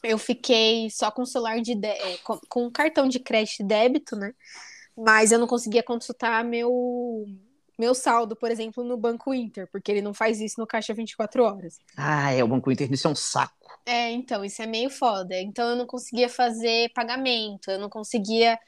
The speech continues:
Speaker 1: Aí eu tive que movimentar minha conta do Itaú, que eu mal mexo. Ah, e, tipo assim, umas paradas assim que me fez refletir muito o quanto a gente é refém dessa tecnologia. E, assim, pensar em coisa mínima, de senha que tava gravado no celular e eu não lembrava,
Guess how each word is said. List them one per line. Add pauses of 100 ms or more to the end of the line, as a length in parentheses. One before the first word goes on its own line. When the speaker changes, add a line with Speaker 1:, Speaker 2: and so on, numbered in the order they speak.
(180)
Speaker 1:
Aí
eu
tive
que
movimentar
minha
conta
do
Itaú,
que
eu
mal
mexo.
Ah,
e,
tipo
assim,
umas
paradas
assim (460)
que
me
fez
refletir
muito
o
quanto
a
gente
é (180)
refém
dessa
tecnologia. (360)
E,
assim, (480)
pensar
em
coisa
mínima,
de
senha
que
tava
gravado
no
celular
e
eu
não
lembrava,